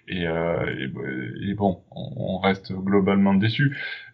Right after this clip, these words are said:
Juste pour terminer, je vais, euh, reprendre quelques, je vais faire un petit top cinq des commentaires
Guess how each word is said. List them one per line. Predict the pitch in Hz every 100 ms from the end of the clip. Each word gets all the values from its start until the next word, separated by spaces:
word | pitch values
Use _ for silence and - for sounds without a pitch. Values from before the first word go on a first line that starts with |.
| -
Juste | - 107 110 160 - -
pour | 139 -
terminer, | 123 120 120 135 156
je | 113
vais, | 113
euh, | 117 107 104
reprendre | 107 104 131 139 120
quelques, | - 127 - 120
je | 113 110 110 107 107
vais | 107
faire | - 117
un | 110
petit | 107 147
top | - 131
cinq | - 139 135
des | 117
commentaires | 123 120 117 117 127